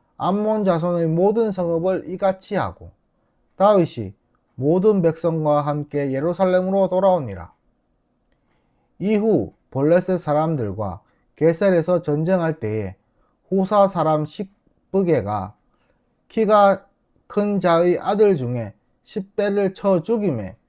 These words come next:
그들이 항복하였더라. 다시 블레셋 사람들과 전쟁할 때에 야일의 아들 엘하난이 가드 사람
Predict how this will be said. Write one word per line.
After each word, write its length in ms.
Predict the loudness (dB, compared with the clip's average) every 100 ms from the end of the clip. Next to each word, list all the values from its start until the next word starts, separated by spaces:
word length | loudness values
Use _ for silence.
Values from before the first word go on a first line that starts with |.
| _
그들이 480 | -4 2 2 4 2
항복하였더라. 960 | 0 -2 0 2 2 0 -2 -8 -8 -20 _ _ _ _ _ _ _ _
다시 500 | 0 0 0 -4 -6 _ _
블레셋 520 | 0 2 2 2 -4
사람들과 840 | -2 -2 -2 -2 -4 -4 -4 -6 -4
전쟁할 600 | -4 -2 -2 0 -2 -2
때에 420 | -6 -6 -8 -10 _ _ _ _ _ _ _ _ _ -2
야일의 560 | 2 4 4 6 4
아들 460 | 4 2 2 0 -4 _
엘하난이 840 | -2 0 2 2 0 -2 -4 -6 -10 _ _ _
가드 380 | 2 2 4 0
사람 440 | 0 -2 -2 -4